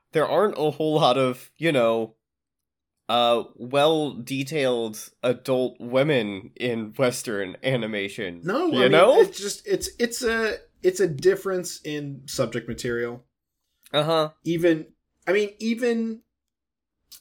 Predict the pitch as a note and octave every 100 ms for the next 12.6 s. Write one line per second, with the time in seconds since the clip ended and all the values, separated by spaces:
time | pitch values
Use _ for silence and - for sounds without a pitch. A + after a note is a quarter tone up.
0 | _ _ _ _ _ _ _ _ _ G3
1 | G#3 G3+ E3+ E3+ D#3 D3 C3+ D3 B2+ C3+
2 | A#2+ G#2+ G#2 G#2 - _ - D3 C3+ D3
3 | C#3 C#3+ C#3 - D#3+ C#3 C#3+ C3+ C3+ C3+
4 | _ _ _ - C#3 C3+ C3+ C3 B2+ -
5 | C3 C3 A2 - - - B2 B2 A2+ -
6 | _ _ - A#2+ G#2+ A#2 B2 C3+ - A#2+
7 | A#2 B2 C3+ C#3 C#3 C3 A#2 A2 A2+ F#2
8 | F2+ E2 - - - _ _ _ _ _
9 | _ _ _ - C3 D3+ C#3 C#3 C3+ -
10 | - C#3+ C#3 C3+ - C#3+ C3+ D#3 C#3 A#2+
11 | A2+ A2 - - _ _ _ _ _ _
12 | - C3 A#2+ G#2 -